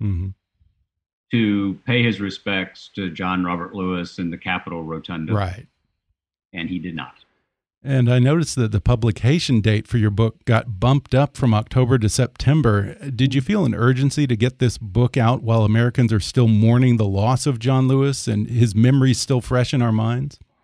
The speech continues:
Speaker 2: I felt a, an urgency that begins with the book itself. Uh,
Speaker 1: Mm-hmm.
Speaker 2: I didn't start this book to actually write it, write it until March.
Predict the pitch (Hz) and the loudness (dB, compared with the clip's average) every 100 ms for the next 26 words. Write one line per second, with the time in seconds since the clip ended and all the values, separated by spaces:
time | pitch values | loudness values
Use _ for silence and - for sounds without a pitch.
0 | _ - 160 240 240 190 160 - _ _ | _ -6 -4 -2 -4 -4 -6 -8 _ _
1 | _ 151 135 - 170 170 135 120 104 - | _ 0 0 0 -2 0 0 0 0 -2
2 | 101 98 90 - _ _ _ _ _ _ | -2 0 -2 -4 _ _ _ _ _ _
3 | _ _ _ - _ 117 110 95 - _ | _ _ _ -20 _ -6 -4 -4 -12 _
4 | _ _ 120 107 95 117 143 120 90 90 | _ _ -4 -2 0 2 4 4 2 -6
5 | - 82 78 95 85 - - 85 - - | -10 -10 -6 -6 -6 -12 -8 -8 -8 -14
6 | 95 95 92 90 87 _ 139 185 113 101 | -6 -2 0 -2 -6 _ -6 -4 -4 -6
7 | - 110 107 - 78 67 - - _ _ | -4 -2 -2 -6 -12 -12 -20 -20 _ _
8 | _ - 87 76 _ _ _ - 85 85 | _ -10 -10 -10 _ _ _ -12 -8 -8
9 | 80 73 87 92 87 78 85 85 85 69 | -10 -10 -6 -4 -6 -10 -10 -8 -8 -10
10 | - _ _ _ - 90 87 98 87 80 | -18 _ _ _ -10 -8 -6 -8 -8 -8
11 | 73 78 82 - - - | -10 -8 -8 -10 -20 -20